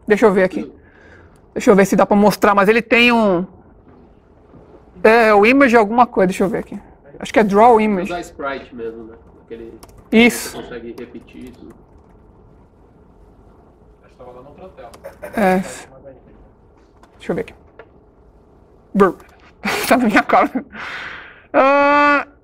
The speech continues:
Speaker 1: deixa eu, só que eu não sei se é draw a image, é esse aqui, ó. Você pode passar o draw, você tem vários pontos, eu acho que é esse aí, não lembro direito. Aí você pode falar assim, eu quero usar essa imagem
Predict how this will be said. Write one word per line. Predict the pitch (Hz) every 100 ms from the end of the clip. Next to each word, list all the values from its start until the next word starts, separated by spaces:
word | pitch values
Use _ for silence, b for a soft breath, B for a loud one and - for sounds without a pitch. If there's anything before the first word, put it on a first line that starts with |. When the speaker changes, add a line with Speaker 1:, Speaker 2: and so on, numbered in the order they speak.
| _ _ _
Speaker 1:
deixa | 254 226
eu, | 269
só |
que | 294
eu | 302
não |
sei | 285 302
se | -
é | 269 - -
draw | 202 254 277
a |
image, | 226 202 196
é |
esse | 208
aqui, | -
ó. | 175
Você | -
pode | 226 214
passar | 214 233
o | 202
draw, | 202 220 285
você | 254
tem | 254 254
vários | 214 262 285
pontos, | - 220 269 285 285 214
eu | 233
acho | 190 -
que |
é | 190
esse | 202
aí, | 180
não | 190 196
lembro | 208 214
direito. | 214 170 - _ _ - B B B
Aí | 196
você | 196
pode | 233 226
falar | 247
assim, | 247
eu | 202
quero | 247 247
usar | 226 214
essa | 277 339
imagem | 233 214 285 330